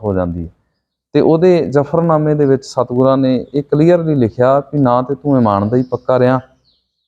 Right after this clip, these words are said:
ਤੇ ਨਾ ਹੀ ਮੁਹੰਮਦ ਸਾਹਿਬ ਦੇ ਅਕੀਦੇ ਤੇ ਚੱਲਣ ਵਾਲਾ। ਸਤਿਗੁਰਾਂ ਨੇ ਇੱਕ ਸੌ ਗਿਆਰਾਂ ਸ਼ੇਰ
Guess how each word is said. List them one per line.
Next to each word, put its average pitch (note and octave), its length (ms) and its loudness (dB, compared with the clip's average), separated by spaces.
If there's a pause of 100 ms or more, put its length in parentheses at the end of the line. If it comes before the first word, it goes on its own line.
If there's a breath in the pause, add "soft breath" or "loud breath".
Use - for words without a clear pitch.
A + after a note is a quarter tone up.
(500)
ਤੇ D3 80 0
ਨਾ D3 160 0
ਹੀ F3 80 0
ਮੁਹੰਮਦ E3 380 0
ਸਾਹਿਬ C#3 280 -2
ਦੇ D3 120 -2
ਅਕੀਦੇ A#2 380 -4
ਤੇ A2+ 100 -6
ਚੱਲਣ G2 280 -2
ਵਾਲਾ। F#2 220 -8
ਸਤਿਗੁਰਾਂ B2+ 500 -2
ਨੇ D3 100 0
ਇੱਕ C3 220 -2
ਸੌ - 180 -2
ਗਿਆਰਾਂ B2+ 340 2
ਸ਼ੇਰ D3 340 -2